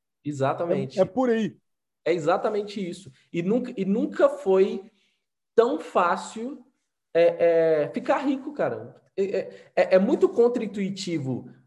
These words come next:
Speaker 1: é, s-, porque a gente tem no, a gente vive numa sociedade onde quem ganha muito ou é um grande diretor de uma empresa,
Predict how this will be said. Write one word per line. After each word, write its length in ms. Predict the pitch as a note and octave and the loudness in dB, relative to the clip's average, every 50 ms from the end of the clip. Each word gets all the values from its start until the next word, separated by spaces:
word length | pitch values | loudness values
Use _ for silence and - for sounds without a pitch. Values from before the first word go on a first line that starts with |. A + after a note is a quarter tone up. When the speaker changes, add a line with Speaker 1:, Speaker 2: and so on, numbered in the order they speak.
| _ - | _ -4
Speaker 1:
é, 380 | B2+ C#3+ C#3+ C3+ C3 B2 - - | 0 4 4 4 4 2 0 -4
s-, 260 | - - - - - _ - | -12 -16 -18 -20 -20 _ -8
porque 240 | E3 D#3+ E3 G3 | -8 -4 0 4
a 60 | F#3+ F3 | 4 4
gente 220 | - F#3 F#3+ F#3+ | 4 2 -2 0
tem 100 | G#3 F#3+ | 0 0
no, 260 | F#3+ F#3+ F#3 E3 - | 0 0 -2 -4 -4
a 100 | B2 B2+ | -4 -4
gente 200 | C3+ C#3+ E3+ D3+ | -2 -2 -4 -6
vive 140 | C#3 E3+ F3+ | -8 -6 -4
numa 140 | F#3+ G3 F#3+ | -4 -4 -4
sociedade 640 | F#3+ F3+ E3+ - E3+ D#3+ D3 D3 E3 F#3+ G3+ G3 | -4 -6 -4 -2 -2 0 2 2 2 2 0 -2
onde 140 | F3 - - | -4 -4 -4
quem 140 | - F3+ E3 | -6 -4 -2
ganha 240 | D#3 E3 E3+ E3+ E3 | 0 0 2 2 0
muito 320 | D3+ D#3+ E3 E3 D#3+ D#3+ | -2 -2 -4 -4 -2 0
ou 80 | D#3 E3+ | 2 2
é 40 | |
um 100 | G3 G3+ | 2 2
grande 240 | F3+ E3 E3 E3 E3 | 2 0 -2 -2 -2
diretor 340 | D#3 D#3 D3 D3 C#3+ D3+ C#3+ | -4 -2 -4 -4 -4 -4 -6
de 60 | C#3 | -6
uma 100 | C#3+ C#3+ | -6 -8
empresa, 600 | C3+ C3+ C#3 C#3+ D3 D#3+ F3+ F#3 G3 G#3 G3+ G3+ | -8 -4 -2 -2 -2 -2 -2 -4 -6 -8 -8 -12